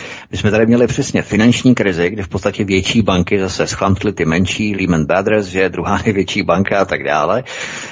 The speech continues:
Eh, ta padla, eh, to byla vlastně finanční krize, potom následovala migrační krize, eh, teď, eh, samozřejmě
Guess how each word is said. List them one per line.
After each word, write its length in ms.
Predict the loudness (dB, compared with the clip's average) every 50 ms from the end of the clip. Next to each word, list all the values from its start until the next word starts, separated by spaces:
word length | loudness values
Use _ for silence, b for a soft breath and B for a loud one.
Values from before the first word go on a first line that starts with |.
| B 0
Eh, 260 | 2 2 4 2 0 0
ta 120 | -2 -4 -2
padla, 540 | 0 0 -2 0 0 0 0 0 0 -4 -6 _ _ _ -8 -4 -4 -4
eh, 40 | -4
to 80 | -4 -2
byla 140 | 0 0
vlastně 220 | 0 0 0 -4 -4
finanční 480 | -2 0 0 0 0 0 -2 -2 -2
krize, 440 | 0 0 0 2 2 2 2 2 2 0
potom 280 | -2 -2 0 2 2 4
následovala 540 | 2 2 0 -2 -2 -2 -2 0 0 0 0
migrační 520 | -2 -2 -2 -2 -4 -4 0 0 0 0
krize, 540 | 2 0 -2 0 2 2 2 2 2 0 -2
eh, 140 | -6 -8 -6 -4 -4 -2 -4 -4 -6 -8 -8 -4
teď, 260 | -2 -2 -2 -2 0 0
eh, 240 | 2 2 0 0
samozřejmě 380 | 0 0 0 2 2 2 0